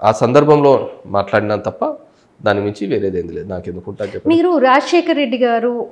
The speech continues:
Speaker 2: ఆ, అధికారంలో ఉన్నప్పుడు చూశారు, జగన్మోహన్ రెడ్డి గారు అధికారంలో ఉన్నప్పుడు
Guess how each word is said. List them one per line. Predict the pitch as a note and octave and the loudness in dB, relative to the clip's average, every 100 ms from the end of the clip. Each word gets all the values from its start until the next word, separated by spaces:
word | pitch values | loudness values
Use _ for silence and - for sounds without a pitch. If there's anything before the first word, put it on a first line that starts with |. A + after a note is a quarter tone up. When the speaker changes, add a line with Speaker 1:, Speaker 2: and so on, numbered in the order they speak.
| - | -8
Speaker 2:
ఆ, | G#3+ | -6
అధికారంలో | G3+ G3+ A3+ A#3+ A#3+ A3 | -4 -4 -2 -2 -2 -2
ఉన్నప్పుడు | G#3 G#3+ G#3+ A3 A3+ G#3+ | -2 -2 -4 -6 -8 -8
చూశారు, | G#3 A3+ F3+ B3 C#4+ | -8 -8 -8 -8 -2
జగన్మోహన్ | B3 C4+ C#4+ C#4 B3 | 0 2 0 0 -2
రెడ్డి | A#3+ | -4
గారు | A3+ A3+ | -4 -6
అధికారంలో | G#3 A3+ A3 A3 G#3 | -6 -6 -6 -6 -6
ఉన్నప్పుడు | G#3+ G#3+ C4+ | -6 -8 -10